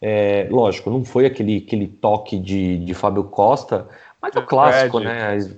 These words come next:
Speaker 1: é, esbarrou na, na canela do maluco, ele caiu, acabou, desequilibrou, entre aspas, né? Que os
Speaker 2: É,
Speaker 1: caras
Speaker 2: o cara
Speaker 1: falam, né?
Speaker 2: em oit-, o cara na, em oitenta quilômetros por hora, né? Qualquer esbarrãozinho, né? Ainda mais futebol, é que os caras, né, se desmancham mesmo, né? Não tem, não
Speaker 1: É,
Speaker 2: tem jeito.
Speaker 1: exata-,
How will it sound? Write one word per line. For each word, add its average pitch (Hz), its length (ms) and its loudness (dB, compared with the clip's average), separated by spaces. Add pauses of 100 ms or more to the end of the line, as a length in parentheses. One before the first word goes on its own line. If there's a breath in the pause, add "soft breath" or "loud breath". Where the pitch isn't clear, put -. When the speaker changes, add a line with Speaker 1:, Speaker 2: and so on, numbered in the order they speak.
(140)
Speaker 1:
é, 131 380 0
esbarrou 127 800 0
na, 214 160 -4
na 170 100 -8
canela 147 320 -4
do 147 100 -4
maluco, 131 440 0
ele 131 100 -2
caiu, 151 560 -4
acabou, 135 320 -2
desequilibrou, 110 560 -2
entre 104 300 0
aspas, 101 420 2
né? 95 180 -6
Que 98 80 -14
os - 80 -20
Speaker 2:
É, - 40 -12
Speaker 1:
caras 131 280 -2
Speaker 2:
o - 60 -20
cara 135 220 2
Speaker 1:
falam, 127 80 -2
né? 123 80 -2
Speaker 2:
em 127 80 -6
oit-, 123 180 -6 (380)
o - 40 -20
cara 113 240 -4
na, 117 200 -6
em 117 40 -4
oitenta 117 300 -6
quilômetros 123 560 -8
por 127 220 -2
hora, 143 240 2
né? 127 100 -6
Qualquer 117 340 -4
esbarrãozinho, 120 680 -6
né? 135 300 -2
Ainda 120 200 0
mais 120 220 -2
futebol, 120 480 -2
é 151 80 -2
que - 100 -18
os - 80 -16
caras, 156 260 0
né, 151 140 -8
se 139 160 -20
desmancham 127 480 -6
mesmo, 107 320 -8
né? 98 160 -14
Não 107 100 -20
tem, 113 140 -10
não 113 160 -4
Speaker 1:
É, - 20 -2
Speaker 2:
tem 113 160 0
jeito. 104 220 -2
Speaker 1:
exata-, 120 240 -14